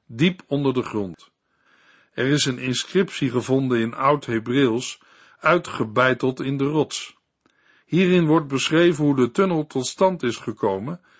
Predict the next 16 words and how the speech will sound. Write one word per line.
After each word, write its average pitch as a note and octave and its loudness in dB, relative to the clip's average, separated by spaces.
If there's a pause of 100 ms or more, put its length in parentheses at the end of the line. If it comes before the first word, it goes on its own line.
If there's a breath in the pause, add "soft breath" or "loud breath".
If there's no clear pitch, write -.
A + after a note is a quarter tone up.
(280 soft breath)
en C3+ -4
wordt F3+ 2
het D3+ 0
moment C#3+ 0
genoemd F3 0
waarop C3+ 2
het A2 -4
water E3+ 0 (420 soft breath)
naar B2 -2
de A2 0
vijver C#3 0
van B2+ -2
Siloam B2 0
begon G#2+ -6
te G2 -8
stromen. G2 -4